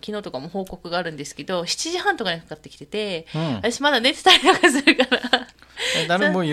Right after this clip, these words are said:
Speaker 2: 어나 있으니까 상관이 없습니다.
Speaker 1: え、その時にどっちかが対応すればいいっていう。
Speaker 2: <laughs> うん。
Speaker 1: 一人だと絶対自分が出ないといけないじゃん？
Speaker 2: 그렇죠.
Speaker 1: でも二人だとどっちかが対応すればいいっていうので、
Speaker 2: うん。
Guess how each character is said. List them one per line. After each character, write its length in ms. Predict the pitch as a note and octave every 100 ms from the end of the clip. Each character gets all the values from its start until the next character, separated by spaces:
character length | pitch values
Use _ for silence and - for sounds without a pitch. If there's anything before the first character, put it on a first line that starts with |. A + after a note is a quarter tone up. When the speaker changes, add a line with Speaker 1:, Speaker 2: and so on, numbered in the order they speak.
| E3
Speaker 2:
어 60 |
나 100 | F#3
있 160 | E3 -
으 60 | D3
니 20 |
까 160 | D#3
상 140 | C#3+ E3+
관 100 | F#3
이 80 | G#2
없 40 |
습 140 | - C3
니 80 | A2
다. 160 | F#2 -
Speaker 1:
え、 140 | A#3+
そ 140 | C#4+
の 140 | F4 F4+
時 260 | G4 E4+
に 140 | C#4+ C#4
ど 80 | D4
っ 120 | -
ち 140 | D3+
か 100 | C#4
が 100 | A#3+
対 280 | A#3 G#3+ G#3+
応 80 | G#3
す 160 | A3
れ 100 | G#3+
ば 140 | F3+ E3+
い 160 | E3
い 20 | D#3+
っ 40 |
て 100 | C#3
い 140 | C3+
う。 100 | C3+ -
Speaker 2:
<laughs> 60 |
う 40 | D3+
ん。 40 |
Speaker 1:
一 20 |
人 140 | F#4 E4
だ 100 | -
と 80 |
絶 180 | F#3+ G#3+
対 100 | D4
自 120 | G3+
分 160 | G#3+ C4+
が 80 | B3+
出 100 | A#3
な 100 | A#3+
い 80 | F#3
と 60 |
い 60 | D3+
け 80 | D#3+
な 80 |
い 80 | D3
じ 80 | C#3
ゃ 100 | D#3+
ん？ 20 |
Speaker 2:
그 160 | - A#2+
렇 40 |
죠. 160 | - -
Speaker 1:
で 80 | C#4
も 60 |
二 200 | C4+ D#4+
人 80 | D#4
だ 80 | A#3
と 240 | A3 A3 G3
ど 100 | A#3+
っ 60 |
ち 100 | -
か 100 | F#3
が 100 | F3
対 240 | A#3+ G3+ F#3+
応 100 | F#3+
す 120 | F#3
れ 120 | E3+
ば 120 | D3+
い 120 | D3
い 20 | D3+
っ 20 |
て 100 | D3
い 60 |
う 20 | D3
の 120 | D3
で、 400 | G3+ G3 D#3+ C3+
Speaker 2:
う 40 |
ん。 160 | B2